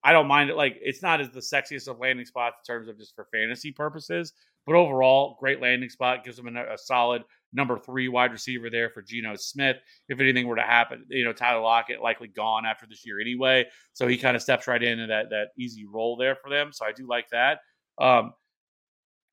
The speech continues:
I, I know we hate the Zach Charbonnet pick, but, like, I, I, you know, it is what it is at this point. So obviously they have two solid running backs, and that, that wasn't even the only running back they selected, 'cause they also, I believe, they drafted a, uh, a second running back, um, as well,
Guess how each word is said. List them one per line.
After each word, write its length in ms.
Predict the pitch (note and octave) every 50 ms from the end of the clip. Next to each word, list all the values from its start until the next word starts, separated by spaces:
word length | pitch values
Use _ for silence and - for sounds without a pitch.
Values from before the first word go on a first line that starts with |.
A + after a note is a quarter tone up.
| _ -
I, 240 | G3+ - - F#3 G3+
I 40 |
know 160 | G#3 A#3+ C#4 C#4
we 140 | B3 G3
hate 240 | C#3+ C#3 E3+ E3+ D3+
the 80 | D3 C#3+
Zach 240 | B2 D3+ C#3+ C#3 -
Charbonnet 480 | - D#3 C#3 B2 B2 B2+ C3+ C3+ C3+
pick, 260 | D3 C#3 C3+ C3 -
but, 160 | - C3 C3 -
like, 280 | C3 B2 A#2+ A2+ A2 - _ _ _ _ _ _ - -
I, 100 | C#3+ D3+
I, 100 | D#3 D#3+ - -
you 100 | E3 D#3
know, 80 | D3 C#3+
it 80 | C#3+
is 160 | D#3+ E3+ D#3
what 140 | D3+ D3+ B2+
it 60 | A#2+
is 120 | C3+ C#3+ C#3+
at 120 | C#3+ C#3
this 100 | D3+ C#3
point. 380 | - - D#3+ D#3+ D#3 D#3 D#3 - _ _ _ _
So 120 | - D#3
obviously 260 | D#3 D#3+ D#3 - D#3
they 120 | D3 C#3+ C#3
have 120 | C3 A#2+
two 160 | - - D3
solid 300 | C3+ - D3 C#3 C3+ B2
running 140 | B2+ C3 C#3
backs, 120 | C#3 - D3+
and 120 | C#3 C3
that, 140 | C#3+ E3+ F3+
that 100 | E3+ G3+
wasn't 180 | A#3 C4 A#3+ A#3+
even 120 | G#3+ F3
the 120 | C#3 C3 A#2
only 280 | B2+ C#3+ D3+ D3 B2+ A2+
running 200 | A2 G#2 G#2+ G2+
back 240 | G#2 G#2 G#2 -
they 100 | - G#2+
selected, 460 | - - - G#2+ G#2+ A2 - - B2 -
'cause 120 | A#2+ A2
they 80 | B2 B2
also, 260 | B2+ C3 C3 - B2+
I 80 | A#2
believe, 300 | A2 G#2+ A#2 A#2+ A#2 G#2+
they 80 | A2 G#2+
drafted 500 | G2 A2+ A2+ A2+ A#2 - - G#2 G2+ F#2+ _ - -
a, 20 | A2+
uh, 260 | G#2+ G#2 G2+ G2 F#2 - _ _ _ _ _ _ -
a 140 | A#2 A#2 G#2
second 480 | - - - D#3 D#3 - D3+ C3 A#2
running 280 | A#2+ A#2+ A2+ A2+ A2 G#2
back, 260 | G#2+ G#2+ G#2 G#2 - - _ _ -
um, 240 | A2 G#2+ G#2 G2+ A#2 -
as 200 | A2 A2 G#2 - - -
well, 420 | A#2 B2 B2+ B2+ B2 B2 A#2 -